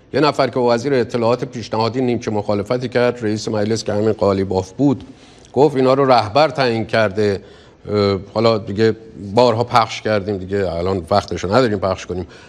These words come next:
گفت آجا اینا رهبر تعیین کرده و من خودم شاهد بودم که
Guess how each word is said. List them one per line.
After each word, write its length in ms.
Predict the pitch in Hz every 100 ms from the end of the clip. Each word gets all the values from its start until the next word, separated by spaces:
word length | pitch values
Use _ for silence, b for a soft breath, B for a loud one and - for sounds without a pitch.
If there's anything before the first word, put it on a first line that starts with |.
| B
گفت 120 | 170
آجا 280 | 175 160 151
اینا 200 | 160 196
رهبر 480 | 185 170 151 147 185
تعیین 380 | - 151 135 131
کرده 600 | 131 127 113 123 120 113 - - _ _ -
و 240 | 127 135
من 160 | 135 151
خودم 260 | - 156 143
شاهد 440 | - 131 156 175
بودم 260 | 196 185 165
که 400 | 165 160 165